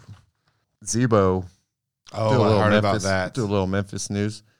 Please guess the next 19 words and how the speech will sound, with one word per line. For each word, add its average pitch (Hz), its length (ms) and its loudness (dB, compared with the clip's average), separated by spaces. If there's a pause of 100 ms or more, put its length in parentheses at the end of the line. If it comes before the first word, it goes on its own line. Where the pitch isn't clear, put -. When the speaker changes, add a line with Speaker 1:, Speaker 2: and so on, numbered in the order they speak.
(720)
Speaker 1:
He's 160 160 0
filed 120 360 2
for 104 120 -4
divorce 104 500 0
about - 240 -6
six - 400 -4
or 101 60 -10
seven 98 320 -2
weeks 101 260 0
after 98 220 -4
tweeting, 98 360 -2
"I 85 60 -2
married 95 340 2
a 85 100 -2
hoe," 95 360 2
with 90 200 -6
the 92 60 -10
facepalm 85 600 -4
emoji, 90 400 -8